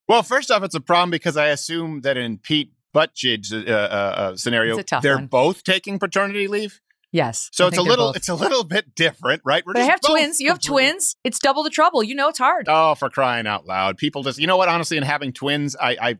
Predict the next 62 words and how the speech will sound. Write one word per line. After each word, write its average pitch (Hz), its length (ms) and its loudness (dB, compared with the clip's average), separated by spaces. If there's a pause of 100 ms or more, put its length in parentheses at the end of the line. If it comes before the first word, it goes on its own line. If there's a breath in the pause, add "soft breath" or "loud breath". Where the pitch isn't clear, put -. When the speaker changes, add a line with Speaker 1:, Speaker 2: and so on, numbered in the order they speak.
(100)
Speaker 1:
I 120 140 0
feel 143 280 -2
less 135 220 0
sympathy 123 240 -4
for 113 80 -6
people 120 220 -4
who 113 60 2
have 104 120 0
one. 110 320 -2
And 98 80 -8
we're 110 60 -2
like, 120 140 0
"How 165 200 0
do 175 100 -10
they 143 140 -2
complain 123 420 -2
about 104 200 0
it - 80 -6
being 120 180 0
hard?" 113 240 0
The 98 60 -10
hardest 135 340 -2
thing 143 160 -4
is 123 120 -8
the 107 60 -10
timing. 117 460 -4 (240 loud breath)
No, 208 140 2 (120 soft breath)
I 185 120 0
think 254 160 -4
paternity 202 420 0
leave 185 240 0 (220 soft breath)
is 147 160 0
silly 170 320 0
as 135 120 -4
far 151 220 2
as 143 120 -2
it 123 120 -8
being 135 180 -4
government 107 380 -2
mandated 117 640 -2
in 117 100 -4
countries 113 380 -6
that 104 80 -4
are 98 40 -4
socialist 107 580 -6
countries. 98 320 -6
The 113 60 -4
truth 185 320 -2
is, 127 220 0
I've 104 180 -4
learned 117 360 -2
that 104 80 -6
I'm 107 160 -2
very, 120 220 2
very 107 220 0
useless. 98 440 -8
I 120 80 -4
can 98 160 -14
feed, 95 280 -10
I - 100 -6
can - 180 -14
change, 101 320 -8